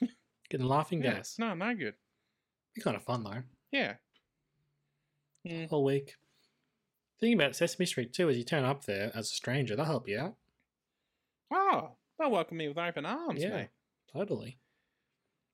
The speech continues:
Speaker 2: Who would you wanna go hang out with?
Speaker 1: Elmo.
Speaker 2: Good
Speaker 1: Or
Speaker 2: choice.
Speaker 1: Mister Snuffleupagus.
Speaker 2: Oh, yeah. No, I think you
Speaker 1: Maybe
Speaker 2: nailed that
Speaker 1: Grover.
Speaker 2: question.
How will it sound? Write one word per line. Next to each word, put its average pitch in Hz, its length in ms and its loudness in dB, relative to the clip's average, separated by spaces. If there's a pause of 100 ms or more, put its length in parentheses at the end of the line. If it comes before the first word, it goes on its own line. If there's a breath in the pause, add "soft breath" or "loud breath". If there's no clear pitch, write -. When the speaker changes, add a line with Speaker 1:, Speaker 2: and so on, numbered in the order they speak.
(120)
Speaker 2:
Who 151 100 6
would 175 120 8
you 165 80 6
wanna 156 180 6
go 139 260 8
hang 127 220 0
out 127 160 0
with? 95 300 -12 (1500)
Speaker 1:
Elmo. 110 300 -4 (1900)
Speaker 2:
Good 107 120 -2
Speaker 1:
Or - 20 -6 (140)
Speaker 2:
choice. - 20 -2
Speaker 1:
Mister 120 200 -6
Snuffleupagus. 117 760 -10 (220)
Speaker 2:
Oh, 131 60 -2
yeah. 101 160 -4 (2500)
No, 156 80 0
I 180 120 2
think 160 180 -2
you 220 60 4
Speaker 1:
Maybe 120 100 4
Speaker 2:
nailed 147 140 2
that 131 80 0
Speaker 1:
Grover. 104 80 -10
Speaker 2:
question. 135 400 -6